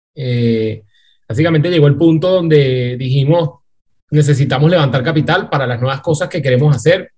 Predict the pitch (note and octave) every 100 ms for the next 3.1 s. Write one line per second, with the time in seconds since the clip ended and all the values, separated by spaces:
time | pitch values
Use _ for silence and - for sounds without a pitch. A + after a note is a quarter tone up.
0 | _ _ - C#3+ B2+ A#2 B2 B2 B2+ D3
1 | E3 D3 - B2 B2 D3+ F3 D3 A#2+ B2
2 | C#3+ E3 D3+ B2 A#2 D3+ D3+ B2 C3+ F#3+
3 | G#3+